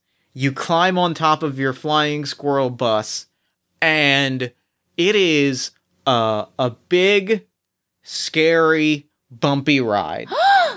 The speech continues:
Speaker 1: You know, you're flying through the air, you're dodging trees.
Speaker 2: Is my dress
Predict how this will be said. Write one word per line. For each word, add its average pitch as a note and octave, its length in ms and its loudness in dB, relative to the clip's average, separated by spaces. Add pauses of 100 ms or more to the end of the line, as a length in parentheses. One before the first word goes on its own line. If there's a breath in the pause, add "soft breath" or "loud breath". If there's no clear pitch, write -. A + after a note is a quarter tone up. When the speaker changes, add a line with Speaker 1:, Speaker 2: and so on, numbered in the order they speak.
(1000 loud breath)
Speaker 1:
You E3+ 160 2
know, D3 260 2
you're C#3 220 0
flying C#3+ 440 0
through C#3 220 -4
the C#3 160 0
air, F#3+ 320 2
you're D#3 180 -2
dodging C3 600 0
trees. G3 840 -4
Speaker 2:
Is G#4 100 0
my A4+ 160 0
dress F#4+ 240 -2